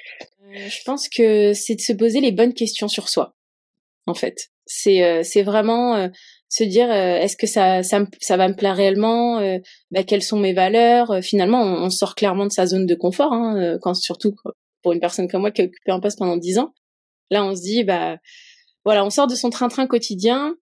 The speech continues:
On doit penser à rien d'autre et, euh, encore une fois, on, on doit penser qu'à soi. Euh, en plus, en tant que Parisienne, comment vous dire que <laughs> avec une vie à deux cents à l'heure, bah, c'est pas évident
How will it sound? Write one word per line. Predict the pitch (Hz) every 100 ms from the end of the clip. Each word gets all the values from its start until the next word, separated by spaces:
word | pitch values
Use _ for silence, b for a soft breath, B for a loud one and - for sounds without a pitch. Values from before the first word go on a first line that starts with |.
| _ _ _ -
On | 214
doit | 202
penser | 220 233 254
à |
rien | 220 208
d'autre | 214 233 233
et, | 208 190
euh, | 175 165 165 -
encore | 185 208 190
une |
fois, | 190 233
on, | -
on | 180
doit | 180
penser | 180 196 226
qu'à | 185
soi. | 180 - 226 294 B B B _ 170
Euh, |
en | 170
plus, | 170 220 - -
en | 180
tant | 196 185
que | 185
Parisienne, | 185 180 190 202 202 175
comment | 180 180
vous | 180
dire | 185 202 214
que | 196
<laughs> | 233 254 - -
avec | 220 226 247
une | 220
vie | 208
à | 214
deux | 202
cents | 202 202
à | 190
l'heure, | 202 196
bah, | 185 175
c'est | -
pas | 226 339
évident | 254 208 220